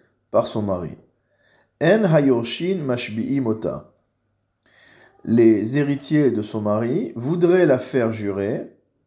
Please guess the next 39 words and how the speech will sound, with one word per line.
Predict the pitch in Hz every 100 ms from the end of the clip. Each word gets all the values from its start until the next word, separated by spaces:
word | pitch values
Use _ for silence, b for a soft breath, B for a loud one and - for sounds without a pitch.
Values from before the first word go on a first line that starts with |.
| _ b b b b _ _
pour | - 175 170 120 101 - -
être | 113 - 104
sûrs | - - 156 208 214 -
de | 117 117
ce | 120
qu'elle | 127
a | 117
fait | 117 170
comme | 160 113
transaction | 113 120 113 - - 147 202 269 b b b
entre | - 131 - 151 117 -
le | 113
moment | 117 135 139 123
du | 101
décès | 101 117 117 120 104
du | - 101
mari | 92 98 110 180 - B B B _
et | 131 185 127
le | 123
moment | 117 120 135 147 -
de | 117
son | 117 113
enterrement. | 110 107 90 87 67 _ _ _ b b b b -
Eh | 120
bien, | 147
cela, | 156 143 120 127 151 -
ils | 131
ne | 139
peuvent | 123 113
pas | 107
le | 107
faire. | 95 - 71 - -
Pourquoi ? | 117 117 - 92 92 87 - _ b b b b b b -
Le |
Barthénora | 85 101 123 113 117
explique, | 120 - - 226 202 -
Sheim | 135 170
hayu | 165 165 185 170
yorshin | 127 123 - 170 151 113